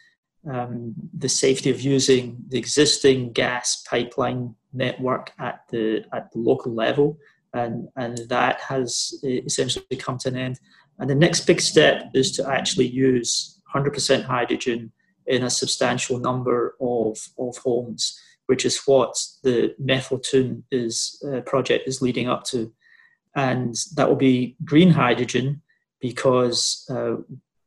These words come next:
we will use the electricity produced by our research and demonstration turbine, um, at Metheltoun on the Fife Coast to produce that energy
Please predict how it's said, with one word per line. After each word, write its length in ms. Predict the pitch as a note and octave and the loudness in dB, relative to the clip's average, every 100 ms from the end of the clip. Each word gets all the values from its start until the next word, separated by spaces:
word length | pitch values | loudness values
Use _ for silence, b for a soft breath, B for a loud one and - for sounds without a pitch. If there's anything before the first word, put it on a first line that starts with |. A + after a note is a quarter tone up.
| - | -8
we 140 | B2 C3 | -2 2
will 180 | B2+ | 2
use 640 | B2 C3 C3 B2+ A#2+ - - | 4 6 8 8 4 -2 -4
the 320 | A#2+ A#2 - | -2 -2 0
electricity 480 | B2+ - - A#2+ - | -2 -2 -4 -4 -8
produced 440 | - - C3 - | -6 0 0 0
by 180 | C3 B2 | 0 2
our 380 | A#2+ A#2 A2 - | 2 0 -2 -2
research 460 | C3+ B2+ C3+ A#2+ - | -2 0 0 0 -2
and 80 | A#2+ | 0
demonstration 760 | A#2+ A2+ - C#3+ - C3 B2 - | 0 2 4 4 4 -2 -6 -6
turbine, 560 | C3+ B2+ B2+ A#2 A#2 - _ _ _ B2+ | 0 0 0 -2 -4 -10 _ _ _ -8
um, 480 | A#2 A#2 A2+ A2+ A2+ - | -6 -6 -6 -8 -10 -4
at 260 | C3+ - | -4 -2
Metheltoun 480 | C3 B2 A#2+ - A#2 | -2 -2 -4 -4 -2
on 200 | A#2 A#2 | -4 -6
the 100 | A2+ | -8
Fife 340 | - A2+ A2 | -6 -4 -4
Coast 560 | - B2+ B2 G2+ - B B B _ - | -4 -2 -2 -2 -6 B B B _ -10
to 100 | - | -4
produce 460 | C3 - C#3 - | 0 2 2 2
that 420 | B2+ A#2+ A2 - - C3+ | 2 0 -2 -8 -6 -2
energy 560 | B2 A#2+ B2+ B2 A#2+ | -2 0 0 0 -2